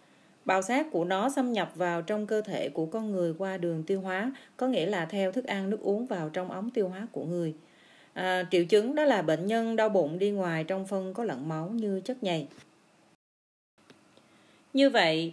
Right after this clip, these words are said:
trùng kiết lỵ là một trong những động vật nguyên sinh, ký sinh gây hại cho con người.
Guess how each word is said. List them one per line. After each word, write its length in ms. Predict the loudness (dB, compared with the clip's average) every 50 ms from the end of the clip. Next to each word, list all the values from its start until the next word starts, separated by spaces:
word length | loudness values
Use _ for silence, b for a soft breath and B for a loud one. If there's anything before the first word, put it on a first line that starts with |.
| 2 2
trùng 200 | 2 2 2 0
kiết 200 | -2 0 2 2
lỵ 220 | 4 4 4 2
là 200 | 2 2 2 0
một 380 | 0 0 2 0 0 -2 -2 -2
trong 320 | -2 0 0 0 0 0
những 220 | 0 0 0 0
động 140 | 0 0 0
vật 200 | 0 0 0 -2
nguyên 180 | -2 -2 -2 -2
sinh, 340 | -2 -2 0 0 -2 -4 -6 -2 0
ký 180 | 0 2 2
sinh 320 | 4 4 4 2 2 0 -6 -10 -6
gây 340 | -2 2 2 4 4 2 0
hại 340 | 0 -2 -2 -2 -2 -4 -4 -2
cho 180 | -2 -2 -2
con 220 | -2 -4 -4 -2 0
người. 240 | 2 2 2 2